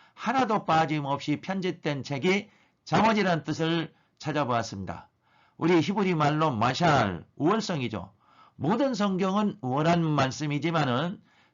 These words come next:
그러나 우월한 말씀 중에 특별히, 에, 편집을 해서 우월한 부분만 편집한 것이 잠언이라는 뜻으로, 어, 살펴보았습니다. 다음 강의를 소개하겠습니다.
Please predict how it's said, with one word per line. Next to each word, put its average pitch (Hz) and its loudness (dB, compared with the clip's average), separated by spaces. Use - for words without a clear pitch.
그러나 170 2
우월한 180 4
말씀 131 0
중에 151 0
특별히, 190 0
에, 110 -2
편집을 202 0
해서 139 0
우월한 208 2
부분만 185 2
편집한 160 0
것이 151 0
잠언이라는 151 0
뜻으로, 165 0
어, 107 -6
살펴보았습니다. 131 -2
다음 170 12
강의를 170 8
소개하겠습니다. 131 -2